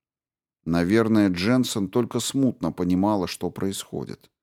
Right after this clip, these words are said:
Рао продолжала говорить, чтобы удержать её в сознании.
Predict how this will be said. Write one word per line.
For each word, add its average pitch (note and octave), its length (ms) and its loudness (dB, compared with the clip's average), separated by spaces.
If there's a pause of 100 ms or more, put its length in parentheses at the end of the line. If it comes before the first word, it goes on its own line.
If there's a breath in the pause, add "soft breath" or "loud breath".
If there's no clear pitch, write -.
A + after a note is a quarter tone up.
(440)
Рао G2 320 4
продолжала F#2 680 4
говорить, F2 440 2
чтобы F2+ 300 0
удержать E2+ 580 2
её E2+ 140 0
в - 80 -6
сознании. E2 720 -2